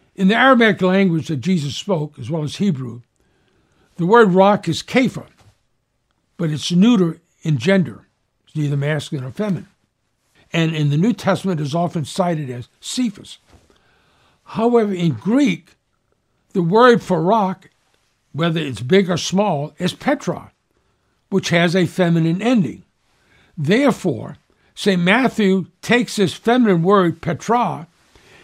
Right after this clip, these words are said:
and gives it a masculine ending, Petros,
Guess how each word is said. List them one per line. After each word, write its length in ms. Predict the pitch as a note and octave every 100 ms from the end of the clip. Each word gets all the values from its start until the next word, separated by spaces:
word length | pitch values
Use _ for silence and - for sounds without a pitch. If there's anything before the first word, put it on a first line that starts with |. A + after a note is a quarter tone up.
| _
and 200 | F#3 E3+
gives 240 | C#3+ A#3 F#3
it 120 | F#3+
a 120 | F3
masculine 600 | E3+ F#3 A#3 - F#3+ D#3+
ending, 320 | G3 G#3+ E3
Petros, 800 | - - C#3+ - A#3 A#3 E3+ -